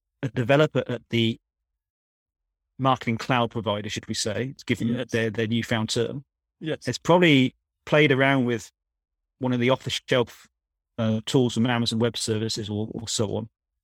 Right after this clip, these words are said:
Speaker 1: And they've ge-, generated this, this generic sort of A I model, which is just a, a pre-programmed algorithm which can take your data and everybody's gonna get it spat out in the same way to come with the same results. And,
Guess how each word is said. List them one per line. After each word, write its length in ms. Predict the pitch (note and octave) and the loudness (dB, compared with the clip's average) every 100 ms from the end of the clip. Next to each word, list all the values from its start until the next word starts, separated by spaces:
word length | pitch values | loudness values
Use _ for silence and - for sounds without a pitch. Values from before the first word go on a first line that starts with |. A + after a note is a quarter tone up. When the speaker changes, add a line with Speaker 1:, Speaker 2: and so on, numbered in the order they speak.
| _ _ _ - | _ _ _ -4
Speaker 1:
And 140 | A#2+ | 0
they've 120 | B2+ - | 0 0
ge-, 220 | C3 D3 _ _ _ _ - | -2 -2 _ _ _ _ 2
generated 460 | D3+ D#3+ D3+ B2 | 4 4 2 0
this, 200 | A2+ - - - | -6 -8 -10 -4
this 220 | A#2+ - | -2 -2
generic 540 | - B2 C#3 D3 - - | 0 2 4 4 0 -4
sort 240 | - A#2+ | -2 -2
of 300 | A2+ - - _ _ _ _ - | -4 -10 -20 _ _ _ _ -4
A 160 | B2 B2 | 0 2
I 200 | A#2 A2+ | 2 2
model, 420 | A2+ A#2+ G#2 - _ _ _ _ _ _ | 2 0 -4 -14 _ _ _ _ _ _
which 200 | B2 - | -10 -8
is 80 | A#2 | -4
just 320 | - F3 - | 0 0 -2
a, 60 | C3+ _ _ _ - | -8 _ _ _ -18
a 60 | - | -16
pre-programmed 760 | - E3+ D3 D#3 C3+ B2+ A#2+ A2+ | 0 0 2 2 2 2 -2 0
algorithm 400 | B2+ A#2+ A2 G#2+ | -2 -2 -4 -8
which 180 | - - | -8 -8
can 100 | A2+ | -2
take 300 | E3 D3+ - | -2 -2 -4
your 140 | B2 | -4
data 560 | - A#2 G#2+ G#2+ G#2+ A2+ - | -2 -2 -2 -4 -6 -8 -8
and 160 | A#2+ - | -6 -2
everybody's 440 | C#3+ C3 B2 A#2 | 0 0 -2 -4
gonna 120 | - | -8
get 140 | A2 A#2 | -6 -6
it 60 | |
spat 380 | - - A2 - | -6 -6 -6 -6
out 140 | A2+ G#2+ | -8 -6
in 80 | |
the 60 | G#2+ | -8
same 280 | - G#2+ G#2+ | -4 -2 -2
way 220 | G2+ G2+ - | -4 -8 -12
to 80 | |
come 300 | - A2 G#2+ - - | -8 -8 -8 -14 -12
with 80 | A2 | -8
the 60 | |
same 180 | - G2+ | -6 -6
results. 500 | G#2 A2+ - - - _ _ _ _ _ _ _ B2+ | -4 -6 -6 -10 -12 _ _ _ _ _ _ _ -2
And, 200 | A#2+ | -2